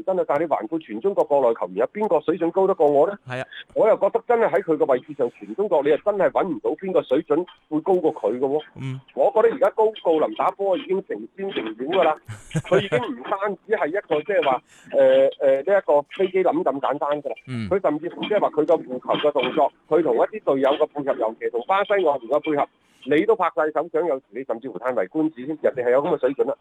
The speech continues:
Speaker 2: 係啊。
Speaker 1: 但係佢嘅水準，中國好似佢啲水準啲球員多唔多？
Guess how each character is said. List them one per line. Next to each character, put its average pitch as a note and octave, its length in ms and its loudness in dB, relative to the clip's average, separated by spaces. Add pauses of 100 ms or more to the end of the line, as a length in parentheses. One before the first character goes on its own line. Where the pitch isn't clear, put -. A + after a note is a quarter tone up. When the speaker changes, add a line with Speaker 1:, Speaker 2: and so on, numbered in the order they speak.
(100)
Speaker 2:
係 A2 160 -6
啊。 C3+ 160 -6
Speaker 1:
但 F3+ 140 0
係 E3 140 -2
佢 G3+ 60 -2
嘅 G#3 160 -2
水 A#3 200 0
準， G3+ 180 -2 (720)
中 C4+ 120 2
國 G#3 140 2
好 F#3 120 2
似 F#3 100 -8
佢 F#3 120 -2
啲 - 40 -16
水 F#3 140 -4
準 F3+ 100 -6
啲 G3 100 -4
球 A#2 140 -4
員 G#2 80 -10
多 F#3+ 120 0
唔 A#2 120 -6
多？ F#3 200 -2